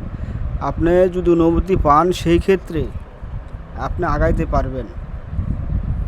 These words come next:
এছাড়া আপনি আগাইতে পারবেন না।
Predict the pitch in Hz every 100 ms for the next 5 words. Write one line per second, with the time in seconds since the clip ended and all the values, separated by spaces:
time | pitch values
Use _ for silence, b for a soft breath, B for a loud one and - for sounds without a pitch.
0 | - - - - - - 151 156 170 175
1 | 156 160 147 147 151 131 135 143 131 -
2 | - -